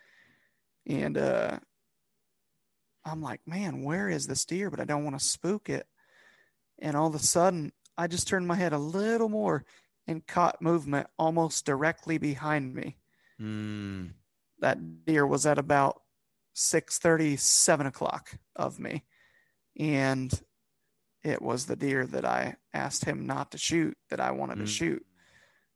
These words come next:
Speaker 1: His name was Mocha. He had a dark chocolate rack, a huge body, massive antlers.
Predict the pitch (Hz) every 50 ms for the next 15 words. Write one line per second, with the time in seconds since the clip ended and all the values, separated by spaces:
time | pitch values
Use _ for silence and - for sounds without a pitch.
0 | _ _ - - 135 135 131 135 135 135 123 123 139 143 147 151 147 - - 160
1 | 156 147 - - _ _ _ _ - _ _ _ _ _ _ _ _ _ _ _
2 | _ - - - - - _ _ - 151 151 147 - _ - - 165 156 147 160
3 | - - - 156 151 147 151 151 156 - - - - - 170 170 165 160 - -
4 | - 151 151 147 147 156 151 147 143 135 _ _ _ _ _ _ _ _ _ _
5 | _ _ _ _ _ _ _ - 143 151 160 160 160 - - 170 156 156 156 147
6 | 147 147 143 143 151 147 139 139 135 - - -